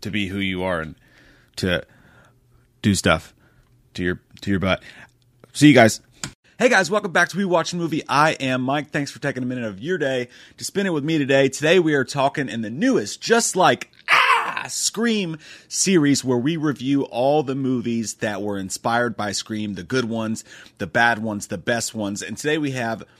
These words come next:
a classic one. We're gonna do all three movies in the franchise, Urban Legend. This movie came out in nineteen ninety-eight, directed by Jamie Blanks, who also directed another movie we'll end up covering called Valentine.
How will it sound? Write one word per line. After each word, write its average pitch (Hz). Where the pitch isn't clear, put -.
a 104
classic 160
one. 117
We're 107
gonna 110
do 113
all 139
three 135
movies 117
in 113
the 107
franchise, 98
Urban 139
Legend. 98
This 135
movie 139
came 123
out 113
in 113
nineteen 139
ninety-eight, 131
directed 110
by 92
Jamie 107
Blanks, 110
who 131
also 123
directed 98
another 98
movie 92
we'll 92
end 92
up 92
covering 90
called 90
Valentine. 92